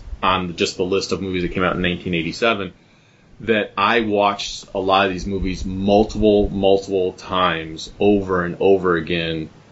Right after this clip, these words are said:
uh, in my early teens and, and everything else. So,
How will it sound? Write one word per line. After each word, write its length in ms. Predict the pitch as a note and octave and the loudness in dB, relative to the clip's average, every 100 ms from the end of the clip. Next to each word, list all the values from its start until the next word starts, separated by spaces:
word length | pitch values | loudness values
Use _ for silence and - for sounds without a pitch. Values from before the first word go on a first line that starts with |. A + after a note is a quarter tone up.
| - - | -16 -4
uh, 420 | F2 E2+ E2+ E2 G#2 | 0 0 0 -2 -2
in 160 | F2+ | -2
my 140 | F2 E2 | 0 2
early 360 | F#2 F#2+ F2+ | 4 4 2
teens 480 | D2+ G2 F2+ F2 E2+ | -2 -2 0 -2 -2
and, 240 | F2 E2+ | -4 -4
and 120 | F2+ F2 | -4 -2
everything 400 | E2+ E2 F2+ F2 | -2 -2 -2 0
else. 280 | E2+ D#2+ | 2 0
So, 460 | - G#2 F2+ F2 | -2 0 0 0